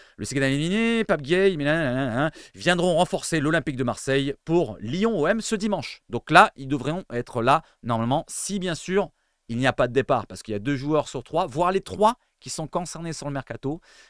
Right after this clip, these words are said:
N'hésitez pas à rester jusqu'au bout et vous verrez que Ilman Ndiaye, lui aussi, est un peu concerné par le mercato. Justement, aujourd'hui, nous avons un match et c'est le Maroc qui affronte l'Afrique du Sud. C'est pas un Marseillais, c'est Hakim Ziyech.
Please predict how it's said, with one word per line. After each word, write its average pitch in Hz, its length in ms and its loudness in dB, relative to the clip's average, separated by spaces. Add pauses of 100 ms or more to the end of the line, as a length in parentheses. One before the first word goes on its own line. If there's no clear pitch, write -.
(100)
N'hésitez 156 280 0
pas 180 140 4
à - 20 4
rester 170 240 -2
jusqu'au 226 560 0
bout 165 220 2
et 175 60 6
vous 156 120 4
verrez 160 260 2
que - 160 -10
Ilman 156 360 -2
Ndiaye, 151 260 -4
lui 139 180 -4
aussi, 160 380 -4 (340)
est 135 300 0
un 135 80 0
peu 147 180 -4
concerné 139 400 -6
par 131 160 -4
le 131 160 -4
mercato. 135 540 -6 (640)
Justement, 214 720 2
aujourd'hui, 156 400 0
nous 151 160 0
avons 139 240 0
un 214 80 0
match 262 400 0
et 160 80 0
c'est 220 240 0
le 185 140 2
Maroc 170 400 2
qui - 160 -4
affronte 165 420 -6
l'Afrique 127 460 -2
du 143 100 -4
Sud. 110 280 -4 (340)
C'est - 200 -8
pas 135 140 -2
un 120 60 2
Marseillais, 220 640 0
c'est 143 260 -2
Hakim 135 240 -4
Ziyech. 190 440 2